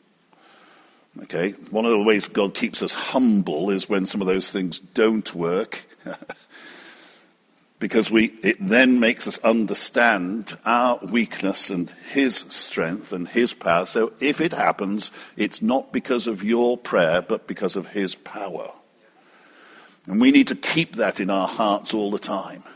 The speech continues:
And as I've traveled around the world, I've seen remarkable things happen.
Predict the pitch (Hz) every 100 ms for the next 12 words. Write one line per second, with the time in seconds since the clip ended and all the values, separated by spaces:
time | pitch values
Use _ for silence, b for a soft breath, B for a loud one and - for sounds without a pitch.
0 | B B B B B B B 113 123 131
1 | 127 - 151 151 135 127 127 131 120 -
2 | 139 143 104 117 120 147 170 - 98 95
3 | - 98 87 82 - 85 - 95 123